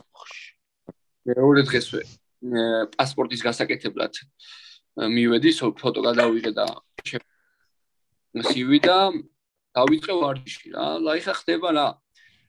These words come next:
ანუ ვარჯიშები ყველაფერი კარგად მინდიოდა და ზოგადად რა იყო, ისი ზამთრის პერიოდი იყო და გათბობა დარბაზში არ ქონდა რა და ზამთარში ჩვენთან, ანუ ზამთრის პერიოდში არავინ აღარ მოდიოდა რა სავარჯიშოდ, იმიტომ რომ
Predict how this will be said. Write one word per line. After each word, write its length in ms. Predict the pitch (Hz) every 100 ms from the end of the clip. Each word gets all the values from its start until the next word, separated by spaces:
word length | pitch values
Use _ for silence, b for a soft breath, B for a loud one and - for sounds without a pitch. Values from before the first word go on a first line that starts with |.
| -
ანუ 120 | 131
ვარჯიშები 500 | 113 127 - 165 -
ყველაფერი 460 | - 135 135 139 -
კარგად 300 | - 120 127
მინდიოდა 500 | 131 135 139 123 160
და 140 | 156 165
ზოგადად 420 | 143 147 143 117
რა 100 | 120
იყო, 180 | 120 -
ისი 220 | - 143
ზამთრის 520 | 117 123 135 139 143 139
პერიოდი 460 | - 135 143 143
იყო 140 | 143 123
და 100 | 110
გათბობა 480 | 131 127 - 120 104
დარბაზში 440 | 117 127 135 113
არ 120 | 123
ქონდა 320 | 135 - - -
რა 160 | 117
და 120 | 120 113
ზამთარში 500 | 117 139 151 139 -
ჩვენთან, 420 | - 127 123 98 _ _ - - B -
ანუ 280 | - 117 110
ზამთრის 400 | 104 123 135 135
პერიოდში 360 | - 123 123 151
არავინ 360 | 127 123 123 123
აღარ 200 | 113 120
მოდიოდა 520 | 117 - 113 104 95
რა 160 | 101 127
სავარჯიშოდ, 640 | 135 123 113 113 - - -
იმიტომ 300 | 117 107 131
რომ 140 | 156